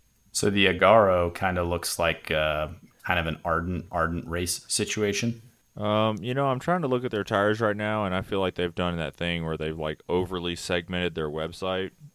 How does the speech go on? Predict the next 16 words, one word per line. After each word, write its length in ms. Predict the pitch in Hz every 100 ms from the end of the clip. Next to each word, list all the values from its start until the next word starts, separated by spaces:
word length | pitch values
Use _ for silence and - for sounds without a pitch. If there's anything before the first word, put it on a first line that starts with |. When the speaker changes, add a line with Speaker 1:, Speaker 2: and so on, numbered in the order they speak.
| -
Speaker 2:
So, 320 | - 85 78
like, 280 | 78 78 -
you 100 | 87
have 100 | 80
to 80 | 85
click 280 | - 85 80
around 320 | 80 80 78
between 300 | - 82 76
all 160 | 80
the 80 | 78
different 400 | 73 78 76 - _ _ _ _ _ _ _ _
categories 800 | - 90 82 82 82 85 82 80
to 100 | -
find 320 | - 78 76
the 60 | 76
different 420 | 78 76 78 71